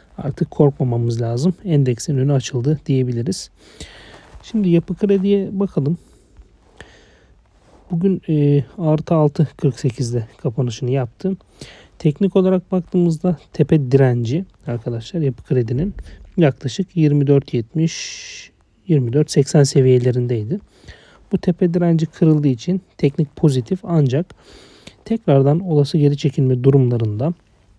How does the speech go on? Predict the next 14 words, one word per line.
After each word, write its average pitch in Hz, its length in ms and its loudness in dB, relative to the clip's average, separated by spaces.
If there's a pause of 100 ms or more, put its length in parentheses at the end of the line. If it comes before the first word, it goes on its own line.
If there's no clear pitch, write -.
(420)
yirmi 147 300 4
dört 185 200 2
nokta 147 260 0
seksen 156 400 -2
altına 131 360 -2
kırılırsa 139 640 2 (840)
ve 170 200 2
şu 175 280 2 (260)
dipten 190 400 -2
itibaren 131 640 0
gelen 131 380 0
yükselen 147 480 0
trend 117 320 -2 (260)
kırılırsa 170 640 -2